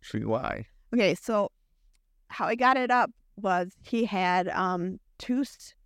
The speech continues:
Speaker 2: two, two, six, two, two, uh, anyway, two pieces of wood ramped up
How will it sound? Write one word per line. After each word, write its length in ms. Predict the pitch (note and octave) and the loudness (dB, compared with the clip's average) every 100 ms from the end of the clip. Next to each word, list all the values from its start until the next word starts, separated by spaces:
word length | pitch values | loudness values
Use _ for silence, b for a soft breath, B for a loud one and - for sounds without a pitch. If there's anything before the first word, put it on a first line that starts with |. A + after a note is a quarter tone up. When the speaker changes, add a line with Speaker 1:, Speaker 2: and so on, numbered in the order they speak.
| _ _ _ _ | _ _ _ _
Speaker 2:
two, 400 | - C4 C#4 D4+ - _ _ _ _ _ _ _ - _ - | -4 -2 0 -2 -6 _ _ _ _ _ _ _ -20 _ -4
two, 300 | B3 B3 A#3 _ _ _ - | 0 0 -2 _ _ _ -18
six, 560 | - - C4 - - - _ _ _ - _ - _ _ - | -10 0 0 -2 -18 -20 _ _ _ -20 _ -20 _ _ -12
two, 420 | - C#4 C4 C4 - - - - _ _ _ _ _ _ _ - - | -2 2 2 2 -4 -16 -20 -20 _ _ _ _ _ _ _ -20 -14
two, 200 | - - _ _ | -12 -12 _ _
uh, 100 | G3 - | -12 -4
anyway, 340 | A#3 A#3 G#3 G3+ | 0 2 2 0
two 440 | - D4 D#4+ - - _ _ _ | 0 0 0 -2 -12 _ _ _
pieces 400 | - D4+ C4+ C4 | 0 0 2 0
of 100 | C4+ G#3+ | 0 0
wood 360 | A3+ A3+ F#3+ A3 _ _ _ _ _ _ - | 2 2 2 -2 _ _ _ _ _ _ -4
ramped 420 | A3+ A#3+ B3 C4+ | 2 4 4 0
up 200 | - A3+ | 0 -2